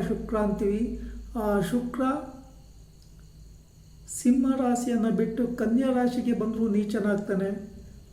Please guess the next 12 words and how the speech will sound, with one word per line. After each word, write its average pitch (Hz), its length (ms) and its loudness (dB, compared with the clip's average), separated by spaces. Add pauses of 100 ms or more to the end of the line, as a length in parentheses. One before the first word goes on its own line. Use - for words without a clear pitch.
(100)
ಆ 202 60 0 (180)
ತಿಂಗಳುಗಳ 233 540 4 (100)
ಕಾಲ, 196 180 4 (440)
ಎರಡು 202 260 6
ತಿಂಗಳುಗಳ 233 400 4 (100)
ಕಾಲ 202 140 6 (140)
ಮದುವೆನೇ 247 420 4 (120)
ಮಾಡೋ 208 300 2
ಆಗಿರಲಿಲ್ಲ. 185 480 4 (1200)
ಗಡಿಬಿಡಿಯ 220 520 2 (560)
ಮದುವೆ 220 380 2 (640)
ಅನಾಹುತಕ್ಕೆ 220 760 2